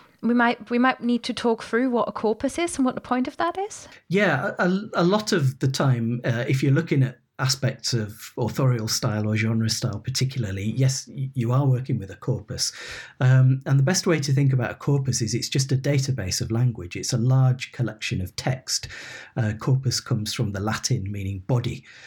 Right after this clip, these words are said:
Speaker 2: So, uh, a linguistic corpus is just a body of language, um, ideally a representative sample of whatever kind of language, uh, you're interested in.
Speaker 1: Is corpus linguistics something that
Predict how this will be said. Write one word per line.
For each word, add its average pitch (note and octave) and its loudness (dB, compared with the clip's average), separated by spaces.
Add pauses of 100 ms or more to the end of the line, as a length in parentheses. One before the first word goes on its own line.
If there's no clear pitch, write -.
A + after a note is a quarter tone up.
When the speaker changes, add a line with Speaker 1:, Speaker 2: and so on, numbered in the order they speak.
(140)
Speaker 2:
So, G2 -4
uh, G#2+ -2
a F#2+ -6
linguistic G#2+ 0
corpus - -4
is G#2 -4
just C3 -2
a - -2
body B2 0
of G2 -10
language, G#2+ -2 (340)
um, G#2+ 0
ideally C3+ 4
a A#2+ 0
representative B2+ 0
sample A#2+ 0 (280)
of G#2+ -2
whatever A2 -2
kind G#2+ -2
of F#2+ -8
language, G2 -6
uh, F#2 -2
you're F#2+ -2
interested - -2
in. - -14 (340)
Speaker 1:
Is C4 -2
corpus E4 0
linguistics D#4 -2
something C4+ 0
that A#3+ 0